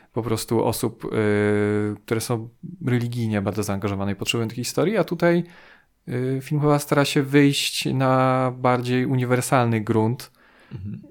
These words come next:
Speaker 1: I tak jak sam Aronofsky mówi o tych historiach, że bardziej wyjąć tą opowieść, która go interesuje, tak jak ten wiersz, który napisał, wyciągnąć z niego coś więcej, e, co można troszeczkę inaczej zaadaptować. I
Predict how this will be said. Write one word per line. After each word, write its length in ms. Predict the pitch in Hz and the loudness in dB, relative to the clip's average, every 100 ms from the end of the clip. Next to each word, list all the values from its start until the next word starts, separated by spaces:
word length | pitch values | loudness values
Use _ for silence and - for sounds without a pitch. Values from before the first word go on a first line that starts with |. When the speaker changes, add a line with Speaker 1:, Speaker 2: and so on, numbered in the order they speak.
| - 359 | -20 -8
Speaker 1:
I 580 | 110 107 104 104 104 104 | -2 2 2 2 2 0
tak 120 | 120 | -2
jak 300 | 127 117 - - - | -2 -4 -8 -16 -16
sam 260 | - 127 117 | -6 -2 0
Aronofsky 420 | 120 120 - 117 | 0 0 -4 -4
mówi 140 | 104 | -4
o 20 | |
tych 100 | 104 | -4
historiach, 460 | 110 104 - 104 101 | -6 -4 0 0 0
że 80 | 101 | -2
bardziej 360 | 104 104 110 | -2 -2 -4
wyjąć 480 | 104 110 123 117 104 | -4 2 2 2 0
tą 180 | 110 110 | -4 -4
opowieść, 420 | 104 110 101 104 | -2 -2 -2 -4
która 140 | - 107 | -4 -2
go 100 | 107 | -2
interesuje, 640 | 104 107 104 110 104 123 - - - _ | 0 0 -2 -2 -2 -2 -6 -18 -20 _
tak 180 | - 123 | -8 -8
jak 80 | |
ten 180 | - 104 | -6 -4
wiersz, 220 | 98 104 | 2 2
który 140 | - 113 | 2 -2
napisał, 440 | 101 - - 117 | -2 -4 0 0
wyciągnąć 400 | 113 123 113 110 | 0 -4 -2 -4
z 60 | 104 | -4
niego 200 | 113 110 | -4 -4
coś 240 | - 104 | -6 -8
więcej, 540 | 104 110 107 - 104 104 _ _ - _ _ | -2 -2 -2 -2 -2 -4 _ _ -20 _ _
e, 460 | 101 95 92 95 95 | -8 -4 -2 -4 -4
co 160 | - | -4
można 320 | 101 101 98 95 | -4 -2 -2 -4
troszeczkę 440 | - 110 - 107 | -6 -8 -6 -2
inaczej 580 | 101 101 - 101 98 98 _ _ _ | 0 -2 -2 -2 -2 -4 _ _ _
zaadaptować. 760 | - 101 98 98 - 160 113 110 | -6 -4 -2 -2 0 4 4 2
I 280 | - 120 120 | -2 -2 -4